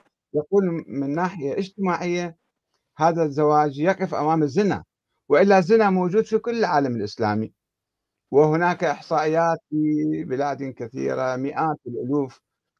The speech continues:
بالسنة من أولاد الزنا الذين يلقون بالشوارع، فإذا الزنا موجود وبكثرة وبكل البلاد الإسلامية بدون استثناء، وهناك أولاد زنا يلقون بالشوارع، فهل يمكن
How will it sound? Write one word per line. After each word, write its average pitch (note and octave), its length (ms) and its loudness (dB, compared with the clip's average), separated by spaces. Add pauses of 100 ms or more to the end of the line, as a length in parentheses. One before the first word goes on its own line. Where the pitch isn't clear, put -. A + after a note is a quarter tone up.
(100)
بالسنة D3+ 440 0
من C#3+ 140 -2
أولاد B2+ 380 0
الزنا C3+ 440 -4
الذين A#2+ 360 -2
يلقون C3+ 440 -2
بالشوارع، D#3 580 2 (920)
فإذا D3+ 220 4 (380)
الزنا E3 320 0
موجود G#3 560 0
وبكثرة E3 600 0
وبكل G3+ 500 4
البلاد D#3 340 2
الإسلامية A2 640 -4 (220)
بدون G#3 300 4
استثناء، B2 540 -2 (960)
وهناك G3+ 540 4
أولاد F3 420 2
زنا F#3 500 0
يلقون D3 480 0
بالشوارع، G2+ 600 -4 (560)
فهل A#3 280 4
يمكن G#3+ 640 0